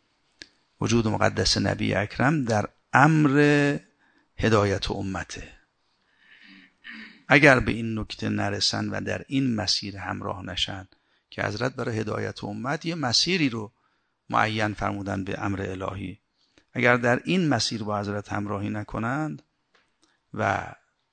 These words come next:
از اینجا مسیرشون رو جدا کنن، اون مراحل قبلی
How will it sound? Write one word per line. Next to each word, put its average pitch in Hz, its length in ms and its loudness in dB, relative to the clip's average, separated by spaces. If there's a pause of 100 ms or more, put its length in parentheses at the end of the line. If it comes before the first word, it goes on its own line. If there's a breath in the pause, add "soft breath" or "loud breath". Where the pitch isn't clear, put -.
از 107 280 -2
اینجا 117 360 2
مسیرشون 110 600 0
رو 104 80 -8
جدا 104 280 -6
کنن، 143 420 -6
اون 175 120 -6
مراحل 107 580 -2
قبلی 127 640 -4